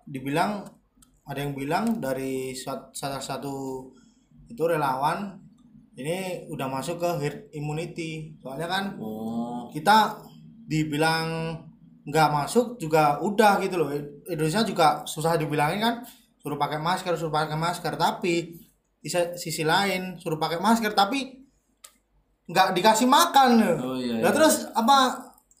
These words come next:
Speaker 1: Iya kan?
Speaker 2: Mau buat apa
Speaker 1: Ah,
Speaker 2: sih
Speaker 1: buat
Speaker 2: kita
Speaker 1: apa
Speaker 2: gitu?
Speaker 1: gitu loh? Masa kita suruh pakai masker tapi nggak makan? Ya ujung-ujungnya kita kena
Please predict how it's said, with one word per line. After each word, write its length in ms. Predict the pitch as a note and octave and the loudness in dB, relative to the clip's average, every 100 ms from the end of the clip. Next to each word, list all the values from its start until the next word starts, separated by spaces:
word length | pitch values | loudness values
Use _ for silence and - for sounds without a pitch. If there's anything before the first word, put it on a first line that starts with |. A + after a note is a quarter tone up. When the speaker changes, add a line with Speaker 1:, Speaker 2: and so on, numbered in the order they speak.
| _ | _
Speaker 1:
Iya 220 | A#3+ B3 A#3 | 4 6 8
kan? 120 | B3+ | 6
Speaker 2:
Mau 160 | C4 - | 2 0
buat 160 | B3+ | 0
apa 160 | - G#3+ | 4 6
Speaker 1:
Ah, 220 | C4 - C#4+ | 8 8 8
Speaker 2:
sih 80 | C4+ | 8
Speaker 1:
buat 160 | A3+ A#3+ | 8 6
Speaker 2:
kita 120 | C#4+ | 6
Speaker 1:
apa 140 | C#4 C#4 | 6 6
Speaker 2:
gitu? 80 | |
Speaker 1:
gitu 120 | B3+ A3+ | 6 6
loh? 140 | B3+ - - | 4 2 -2
Masa 220 | G3 D4 | 2 4
kita 220 | C4 A#3+ D4+ | 4 4 4
suruh 220 | C#4+ B3+ | 6 6
pakai 220 | A#3+ A#3+ | 4 4
masker 380 | A3 G3+ A3+ D4+ D#4 - - _ | 4 4 4 4 2 -4 -16 _
tapi 140 | F#3 C4+ | 0 4
nggak 180 | A3+ | 4
makan? 640 | A3 B3 B3 G#3 F#3 D#3 D3+ | 6 6 6 6 4 0 0
Ya 160 | D#3+ G#3 - - _ _ - | 2 2 -2 -14 _ _ -10
ujung-ujungnya 520 | D#3+ G3 G3+ A3 C#4+ | -2 0 4 6 4
kita 220 | C#4+ D#4 | 4 0
kena 400 | D#4 C#4 B3+ - | 0 0 -2 -8